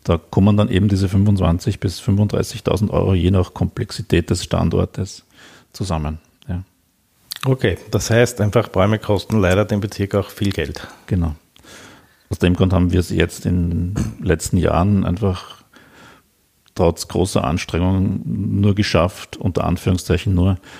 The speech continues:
Speaker 1: ähm, acht-, zwischen achtzig und hundert,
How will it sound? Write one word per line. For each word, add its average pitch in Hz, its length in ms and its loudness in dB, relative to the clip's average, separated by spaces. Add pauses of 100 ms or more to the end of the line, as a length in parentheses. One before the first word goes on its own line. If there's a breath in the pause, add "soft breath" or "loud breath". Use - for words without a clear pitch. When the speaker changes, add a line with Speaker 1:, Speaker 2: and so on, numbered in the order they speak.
(320 loud breath)
Speaker 1:
ähm, 85 580 2 (960)
acht-, - 400 -2
zwischen 90 200 0
achtzig 85 340 0
und 92 160 0
hundert, 90 440 0